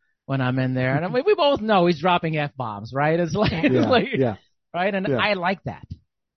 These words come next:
Speaker 1: I like for
Speaker 2: Yeah.
Speaker 1: my pastor to, to curse here and there. <laughs> That's controversial because this person is supposed to never be like this. They're
Speaker 2: Yeah.
Speaker 1: supposed to never utter these types of things or,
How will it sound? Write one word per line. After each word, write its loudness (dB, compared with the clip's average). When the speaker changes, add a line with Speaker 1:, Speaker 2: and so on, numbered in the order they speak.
Speaker 1:
I 0
like 0
for -8
Speaker 2:
Yeah. -2
Speaker 1:
my -2
pastor -4
to, -4
to -6
curse -2
here -4
and -6
there. -14
<laughs> 2
That's -2
controversial -4
because -2
this -2
person -2
is -6
supposed -2
to 0
never 0
be -4
like -10
this. -18
They're -2
Speaker 2:
Yeah. -2
Speaker 1:
supposed -2
to 0
never 0
utter -2
these -10
types -10
of -10
things -8
or, 0